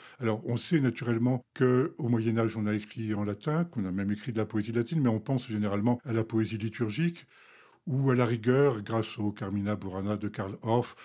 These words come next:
à ses chansons, euh, à boire, ou ses chansons d'amour, euh,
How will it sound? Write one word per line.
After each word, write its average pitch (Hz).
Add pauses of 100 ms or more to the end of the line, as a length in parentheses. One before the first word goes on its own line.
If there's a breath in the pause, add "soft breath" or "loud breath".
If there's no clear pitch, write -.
(100)
à 131
ses 123
chansons, 113
euh, 98 (260 loud breath)
à 113
boire, 104
ou 98
ses 107
chansons 117
d'amour, 110
euh, 101